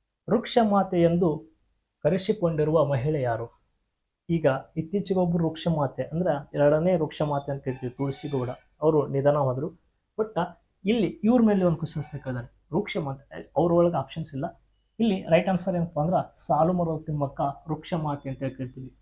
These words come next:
ಒನಕೆ ಓಬವ್ವ ಇವ್ರಿಗೆ ಹೈದರಾಲಿ ಸೈನಿಕರ ವಿರುದ್ಧ ಹೋರಾಟ ಮಾಡಿದಂಥ ಒಬ್ಬ ಪ್ರಮುಖವಾದ ಮಹಿಳೆ ಅಂತ ಹೇಳಿ ಕರಿತೀವಿ.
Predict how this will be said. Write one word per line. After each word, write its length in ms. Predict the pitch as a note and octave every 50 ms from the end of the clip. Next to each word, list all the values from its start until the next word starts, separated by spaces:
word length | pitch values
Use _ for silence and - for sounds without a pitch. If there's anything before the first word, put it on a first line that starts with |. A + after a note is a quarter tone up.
| _ -
ಒನಕೆ 260 | C#3+ D3 D3 - F3
ಓಬವ್ವ 540 | E3+ D#3 D3 D3+ D3 C#3 C3+ B2+ - - _ _ D#3+
ಇವ್ರಿಗೆ 380 | D#3 C#3+ C#3 C3+ B2+ C3+ B2+
ಹೈದರಾಲಿ 680 | B2+ C3 - - D3+ D3 D#3 D3 D3 D3 C#3+ D3 C#3+ C3+
ಸೈನಿಕರ 400 | C#3 - - C#3+ D3 D3 - D3
ವಿರುದ್ಧ 220 | C#3+ C#3+ C#3+ C#3+ D3
ಹೋರಾಟ 380 | C3+ - D3+ C#3 C#3 C3+ C#3
ಮಾಡಿದಂಥ 460 | C#3 C3+ C3+ B2+ B2 B2 B2+ B2+ - C#3+
ಒಬ್ಬ 380 | C3+ - - - C3+ C3 C3
ಪ್ರಮುಖವಾದ 600 | C3 _ - B2+ C3 D#3 E3 D#3+ D#3 D3 C#3+ C#3
ಮಹಿಳೆ 400 | C#3+ C3 C3+ B2 - C3 C3 C3
ಅಂತ 120 | B2+ B2+ -
ಹೇಳಿ 140 | B2 A#2+
ಕರಿತೀವಿ. 380 | A#2+ - B2+ B2 A#2+ - C3+